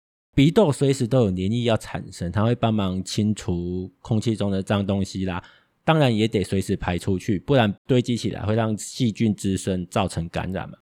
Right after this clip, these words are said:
那偏偏最重要的排水孔设计，哦，很奇葩哦，它设计在鼻窦的上方。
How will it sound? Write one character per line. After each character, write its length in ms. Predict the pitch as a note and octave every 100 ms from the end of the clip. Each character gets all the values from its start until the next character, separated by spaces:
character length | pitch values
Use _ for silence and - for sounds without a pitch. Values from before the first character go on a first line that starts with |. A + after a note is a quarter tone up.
| _ _ _ _
那 100 | D3
偏 200 | D3+ C#3+
偏 200 | C3+ C3+ C3+
最 180 | D3+ B2+
重 160 | A#2+
要 140 | A#2+ A2+
的 100 | F#2
排 220 | - F#2
水 160 | G#2
孔 160 | G2 G2 G2
设 180 | G#2
计， 320 | F#2+ - - -
哦， 120 | -
很 160 | - E2+
奇 300 | - - G3
葩 120 | -
哦， 220 | - - - _ -
它 140 | G2+
设 160 | A2 G2+
计 180 | G#2
在 300 | F#2+ F#2+ - _ _ _ _
鼻 160 | F2+ F2
窦 160 | G2
的 140 | F#2 F2
上 400 | - A2 F2+ D#2
方。 240 | F2